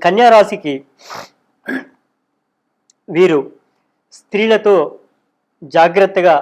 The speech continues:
ఉండడం మంచిది. వీరికి అనుకోని ఆస్తి కలిసి వస్తుంది.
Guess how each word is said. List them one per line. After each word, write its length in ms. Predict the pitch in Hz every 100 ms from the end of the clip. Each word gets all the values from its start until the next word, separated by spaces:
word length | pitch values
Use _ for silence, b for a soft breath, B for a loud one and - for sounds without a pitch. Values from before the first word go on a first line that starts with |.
| - _ _ _ _ _
ఉండడం 240 | 185 170 165
మంచిది. 320 | 160 156 165 190 - _ _ _ _ _ _ _ B B _ _ _ _ _ _ 165
వీరికి 300 | 180 175 143 131 _ _ 165
అనుకోని 440 | 180 208 214 202 151 139 _ _ - 165
ఆస్తి 240 | 190 - 196
కలిసి 220 | 170 170 175
వస్తుంది. 380 | 156 175 170